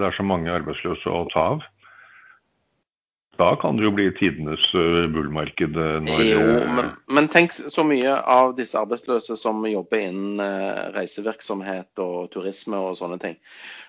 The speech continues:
Speaker 2: De skal jo tilbake til jobb, eller de trenger å fylles de arbeidsplassene der også, så plutselig så var det ikke så mange arbeidsledige likevel.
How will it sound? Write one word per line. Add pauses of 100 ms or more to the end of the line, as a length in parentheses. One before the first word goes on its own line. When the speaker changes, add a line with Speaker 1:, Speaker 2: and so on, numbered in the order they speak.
(120)
Speaker 2:
De
skal
jo
tilbake
til
jobb, (100)
eller
de
trenger
å
fylles
de
arbeidsplassene
der
også,
så
plutselig
så
var
det
ikke
så
mange
arbeidsledige
likevel.